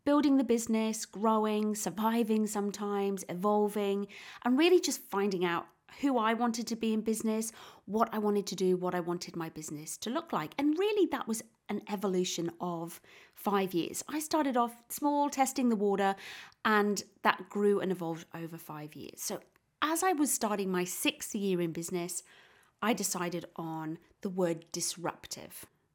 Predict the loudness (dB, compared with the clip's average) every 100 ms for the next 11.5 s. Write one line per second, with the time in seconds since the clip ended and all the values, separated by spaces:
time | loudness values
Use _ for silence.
0 | -10 -6 -4 -6 -8 -10 -8 -6 -6 -6
1 | -10 _ _ _ _ -8 -4 0 0 0
2 | 0 -2 -2 -4 -4 -2 0 -2 -2 -6
3 | -2 0 -2 0 2 4 2 4 2 2
4 | -12 -20 -20 -8 4 6 6 2 2 2
5 | 2 4 2 2 0 0 0 2 -2 0
6 | 2 4 2 0 -2 2 4 4 6 6
7 | 6 4 2 0 0 -2 -2 -2 0 0
8 | -4 -8 -8 -10 -8 -10 -10 -10 -12 -10
9 | -4 -4 -4 -10 -16 -14 -16 -16 _ _
10 | 0 4 4 4 0 -6 -12 _ -10 -10
11 | _ -2 -2 -4 -6